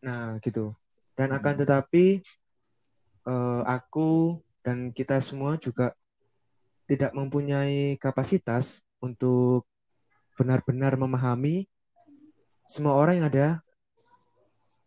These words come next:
Speaker 1: di lingkungan kita, gitu loh. Bener nggak?
Speaker 2: Mm-mm. Benar, benar.
Speaker 1: Entah aku, aku omongin ini, orang bakal kesinggung, atau aku lakuin ini, orang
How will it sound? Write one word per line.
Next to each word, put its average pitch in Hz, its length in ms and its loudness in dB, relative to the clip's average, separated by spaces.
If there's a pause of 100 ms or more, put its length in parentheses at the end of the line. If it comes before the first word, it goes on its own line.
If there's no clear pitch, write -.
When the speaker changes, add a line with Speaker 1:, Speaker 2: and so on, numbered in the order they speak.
Speaker 1:
di 160 160 4
lingkungan 156 400 0
kita, 107 380 -2 (480)
gitu 117 100 -4 (100)
loh. 107 40 -14 (640)
Bener 143 180 -4
nggak? 113 180 -2
Speaker 2:
Mm-mm. 104 140 -8 (500)
Benar, 113 240 -4
benar. 92 280 -10 (1400)
Speaker 1:
Entah 139 260 4 (180)
aku, 143 180 4 (380)
aku 135 160 2 (140)
omongin 143 360 2
ini, 147 560 0 (340)
orang 135 260 4
bakal 127 280 2
kesinggung, 147 600 4 (680)
atau 135 420 4 (360)
aku 135 340 0 (120)
lakuin 139 480 2 (100)
ini, 151 300 6 (500)
orang 135 220 6